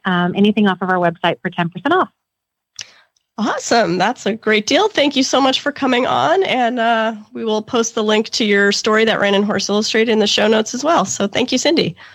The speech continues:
Speaker 1: That is wonderful. Thanks so much for taking the time to chat.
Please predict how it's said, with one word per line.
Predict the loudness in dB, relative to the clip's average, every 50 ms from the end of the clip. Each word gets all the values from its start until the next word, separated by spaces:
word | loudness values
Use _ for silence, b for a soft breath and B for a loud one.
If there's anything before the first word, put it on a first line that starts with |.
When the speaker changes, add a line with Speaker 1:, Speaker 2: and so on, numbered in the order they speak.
| B B B B _ _ _ _ -2
Speaker 1:
That | 0 2 2
is | 2 2
wonderful. | 2 0 0 0 0 0 0 -2 0
Thanks | 0 -2 -2 -2 -2
so | 0
much | 0 0 -2 -2
for | -2
taking | -2 -2 0 0 0
the | 0 0
time | 0 0 -2
to | -2 -2
chat. | -2 -2 -2 -2 -2